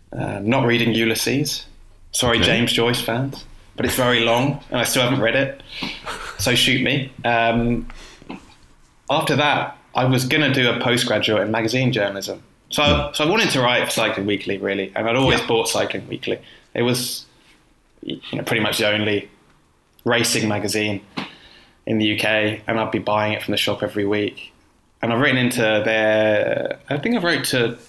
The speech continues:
Speaker 1: the Cycle Sport deputy editor then, uh, who's Ed Pickering, now the editor of Rouleur,
Speaker 2: Mm.
Speaker 1: asking for work experience.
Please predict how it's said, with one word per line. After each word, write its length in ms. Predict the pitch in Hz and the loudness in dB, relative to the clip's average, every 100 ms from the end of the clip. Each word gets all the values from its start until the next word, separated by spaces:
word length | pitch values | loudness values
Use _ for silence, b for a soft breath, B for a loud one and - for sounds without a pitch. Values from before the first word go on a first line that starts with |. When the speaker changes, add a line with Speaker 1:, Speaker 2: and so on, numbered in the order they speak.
| - - - | -20 -14 -4
Speaker 1:
the 100 | 117 | 0
Cycle 320 | 156 156 147 | 2 2 0
Sport 240 | 131 127 | 0 0
deputy 220 | 120 113 | 0 0
editor 260 | 127 135 107 | 0 0 0
then, 280 | 104 101 - | 0 -2 -4
uh, 320 | 107 104 104 - | -4 -2 -2 -2
who's 200 | 113 110 | -2 -2
Ed 160 | 123 127 | -2 -2
Pickering, 440 | 143 135 107 104 104 | -2 -2 -2 -2 -2
now 180 | 113 | -4
the 180 | 107 110 | -2 -4
editor 280 | 107 - 113 | -4 -4 -4
of 220 | 113 104 | -4 -4
Rouleur, 420 | 110 110 113 95 - - - | -2 0 0 -2 -8 -14 -2
Speaker 2:
Mm. 240 | 110 73 B B B B | 0 0 B B B B
Speaker 1:
asking 340 | 113 123 135 117 | -2 0 0 0
for 60 | |
work 380 | 120 135 147 135 | 2 2 0 -2
experience. 1000 | 127 - - 139 113 92 - - - | -2 -2 0 0 0 -2 -4 -4 -4